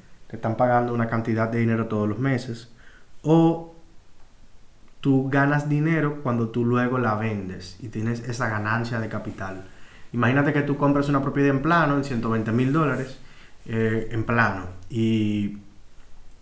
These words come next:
el edificio se terminó de construir, pero te dicen que ya vale, eh, ciento cincuenta. Y tú dices, "Ve acá, ¿y qué yo voy a hacer esperando de que, que en renta me suban este dinero de ciento veinte a ciento cincuenta? Déjame yo mejor venderlo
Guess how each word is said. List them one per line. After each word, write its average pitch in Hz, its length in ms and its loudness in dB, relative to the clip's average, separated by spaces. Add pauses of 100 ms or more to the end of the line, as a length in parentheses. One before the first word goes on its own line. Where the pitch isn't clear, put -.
(300)
el 107 100 0
edificio 123 380 2
se 147 100 0
terminó 135 460 4
de 143 80 2
construir, 156 600 2
pero 123 200 -2
te 120 100 0
dicen 139 400 4
que 117 220 0
ya 123 260 4
vale, 135 460 2 (520)
eh, 110 280 -4
ciento 113 400 -2
cincuenta. 107 640 -4 (240)
Y 110 80 -10
tú 123 100 -4
dices, 131 180 -2
"Ve 180 80 4
acá, 110 360 -2
¿y 135 80 -8
qué 214 160 4
yo 175 100 6
voy 139 120 4
a 120 40 2
hacer 113 360 -4 (200)
esperando 120 540 -2
de 107 120 -4
que, 104 140 -10
que 104 480 -6
en 110 180 -4
renta 127 640 -2 (180)
me 113 140 -2
suban 135 360 2
este 135 180 -4
dinero 127 320 0
de 113 60 0
ciento 113 320 -4
veinte 123 180 -4
a - 20 -6
ciento 120 200 -6
cincuenta? 98 500 -10
Déjame 131 300 -2
yo 139 80 0
mejor 139 240 0
venderlo 185 580 0